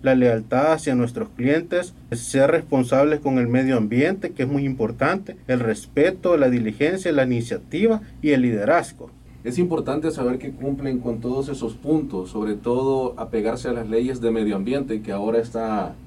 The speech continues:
Speaker 2: bastante observado ese punto.
Speaker 1: Sí.
Speaker 2: El, eh, respetar la normativa
Speaker 1: Sí.
Speaker 2: del medio ambiente y todos los permisos legales para poder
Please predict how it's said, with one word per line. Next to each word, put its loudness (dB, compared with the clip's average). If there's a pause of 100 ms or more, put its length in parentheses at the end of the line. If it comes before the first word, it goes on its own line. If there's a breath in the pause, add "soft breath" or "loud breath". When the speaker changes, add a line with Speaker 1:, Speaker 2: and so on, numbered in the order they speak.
(180)
Speaker 2:
bastante -2 (440)
observado 0
ese -2
punto. -2 (280)
Speaker 1:
Sí. -8
Speaker 2:
El, -4 (140)
eh, -8 (320)
respetar -4
la -4
normativa 0 (160)
Speaker 1:
Sí. -4
Speaker 2:
del -4
medio -2
ambiente -2
y -6
todos 0
los 0
permisos -2
legales -2
para -6
poder -6